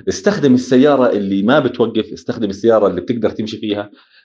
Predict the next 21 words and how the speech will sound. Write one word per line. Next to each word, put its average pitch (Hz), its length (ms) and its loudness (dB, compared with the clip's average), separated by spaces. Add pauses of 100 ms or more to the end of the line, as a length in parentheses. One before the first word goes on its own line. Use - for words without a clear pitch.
(100)
استخدم 135 340 0
السيارة 123 380 2
اللي 104 120 0
كان 160 200 -2
الجيش 143 280 0
الأمريكي 107 380 0
يستخدمها، 135 540 -2 (380)
استخدمها 196 440 2
أنت 170 140 -2
بشكل 123 440 0
شخصي. - 400 -12 (160)
من 170 100 4
هون 247 180 4
إحنا 185 200 2
ممكن 196 280 4
ن-، 110 760 -2
نحكي 123 280 -4
هاي 127 180 2
فعليا 127 360 2
البداية 101 540 4
الحقيقية 175 960 -2